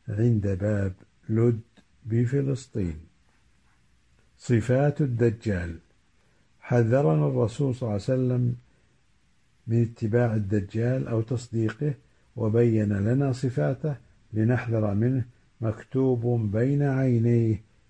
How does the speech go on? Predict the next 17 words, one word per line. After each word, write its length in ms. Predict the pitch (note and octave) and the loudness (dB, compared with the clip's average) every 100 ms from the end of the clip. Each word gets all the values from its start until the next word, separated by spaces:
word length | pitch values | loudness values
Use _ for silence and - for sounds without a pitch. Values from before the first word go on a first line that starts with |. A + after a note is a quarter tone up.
| _ | _
كافر 640 | - B2+ A2+ G2 A2 G#2 G#2+ _ _ _ | 0 2 2 2 2 0 -4 _ _ _
يقرأه 1080 | G#2+ G#2+ G#2 A2 A2 A2 G#2 F#2+ G2+ G2+ G2 - - _ _ - | -2 0 0 -4 -4 -2 -2 0 0 -2 -4 -8 -20 _ _ -10
كل 420 | G#2+ G#2+ B2 C3+ | -2 0 2 2
مسلم. 500 | C3 A#2+ - F#2 F2 D#2+ _ - _ _ A2+ | 2 0 -2 -4 -4 -6 _ -20 _ _ -2
عن 140 | A2+ | 0
عبادة 440 | A2+ A#2+ D3 C#3 | 2 2 2 4
بن 120 | B2 A2 | 2 2
الصامت 500 | G#2 A#2+ A#2 G#2 G#2 | 0 -2 0 0 0
رضي 220 | G2 G2 | -2 -2
الله 280 | F#2 F#2 F#2 | -2 -2 -2
عنه 280 | C3 C#3+ - _ _ _ - | 0 0 -4 _ _ _ -6
قال: 360 | G#2+ G#2 G2+ - _ - | -2 0 -2 -6 _ -6
قال 200 | A2+ G#2+ | -2 0
رسول 380 | G2 F#2 - A2 | 0 -2 -4 -4
الله 120 | G2 | -4
صلى 160 | F#2+ | -6
الله 80 | F2+ | -8